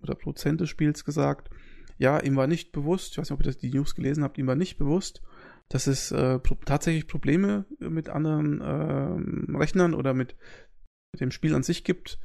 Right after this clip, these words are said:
weil er hat es ja damals auf seinem Laptop getestet und da lief es wunderbar. Und dann ist er davon ausgegangen, dass es überall gut läuft. Und dann hab ich mir gedacht, ey, <laughs> das ist ja die geilste Qualitätssicherung,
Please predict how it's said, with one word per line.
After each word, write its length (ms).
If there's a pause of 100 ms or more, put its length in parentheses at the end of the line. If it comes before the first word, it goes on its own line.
(440)
weil 180
er 120
hat 120
es 160
ja 80
damals 400
auf 120
seinem 200
Laptop 540
getestet 520
und 120
da 60
lief 260
es 320
wunderbar. 640 (460)
Und 120
dann 160
ist 100
er 80
davon 200
ausgegangen, 320
dass 100
es 140
überall 300
gut 180
läuft. 460 (840)
Und 160
dann 100
hab 80
ich 100
mir 100
gedacht, 460
ey, 280 (300)
<laughs> 240
das 220
ist 80
ja 60
die 100
geilste 340
Qualitätssicherung, 920